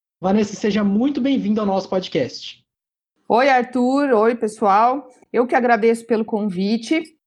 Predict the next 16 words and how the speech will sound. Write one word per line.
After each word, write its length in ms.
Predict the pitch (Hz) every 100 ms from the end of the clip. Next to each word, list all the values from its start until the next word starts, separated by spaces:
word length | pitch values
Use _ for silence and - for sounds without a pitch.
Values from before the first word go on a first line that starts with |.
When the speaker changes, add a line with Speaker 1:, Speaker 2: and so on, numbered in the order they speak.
| -
Speaker 2:
É 100 | 220
uma 140 | 233
oportunidade 720 | 240 254 269 240 226 226 233 294
única 480 | 226 233 277 269 262
poder 260 | 262 214
falar 480 | 214 226 202 196 214
do 80 | 208
nosso 340 | 202 202 - -
trabalho 340 | 190 190 196
acadêmico, 720 | 196 196 165 170 208 226 220
da 180 | 180 180
pesquisa 680 | 180 190 185 - 214 208 196
que 200 | 190 180
eu 140 | 175
tô 140 | 180 175
desenvolvendo 920 | 180 180 175 175 180 214 226 240